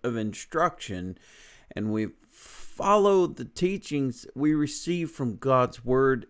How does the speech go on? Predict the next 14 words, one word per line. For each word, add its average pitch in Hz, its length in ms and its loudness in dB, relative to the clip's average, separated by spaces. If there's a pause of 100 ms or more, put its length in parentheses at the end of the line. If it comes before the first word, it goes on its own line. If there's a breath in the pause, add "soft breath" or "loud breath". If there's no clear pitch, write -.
in 107 180 -2
righteousness, 101 1080 -4
that 113 340 0
we 117 160 2
will 151 360 0
not 170 300 0
walk 147 540 2
the 107 100 2
way 123 460 4
of 92 240 -4
the 107 80 2
wicked, 104 720 -2
which 123 380 0
will 123 240 0